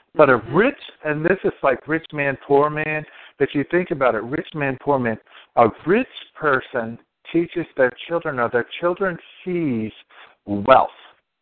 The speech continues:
Speaker 1: and success, and
Speaker 2: Yeah.
Speaker 1: their children are wealthy and success. When we have children, we teach them suffering.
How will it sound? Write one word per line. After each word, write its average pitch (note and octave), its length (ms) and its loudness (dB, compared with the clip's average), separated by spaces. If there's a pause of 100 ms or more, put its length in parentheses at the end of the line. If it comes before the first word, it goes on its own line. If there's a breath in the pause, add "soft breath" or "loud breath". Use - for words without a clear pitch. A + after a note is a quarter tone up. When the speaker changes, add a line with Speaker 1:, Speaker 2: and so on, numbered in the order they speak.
Speaker 1:
and A2+ 160 -8 (120)
success, - 640 -4 (760 loud breath)
and A#2+ 160 0
Speaker 2:
Yeah. - 60 -2
Speaker 1:
their C3+ 180 4 (160)
children C#3 420 -2
are A2+ 200 0
wealthy A#2 460 2
and A2 200 -12
success. - 440 -8 (600 soft breath)
When A2+ 300 0
we D3 460 0 (120)
have C3 240 2
children, C3+ 460 -4
we A2+ 160 -4 (160)
teach C#3 180 -4 (100)
them G#2+ 380 -6 (680 soft breath)
suffering. G2+ 420 -2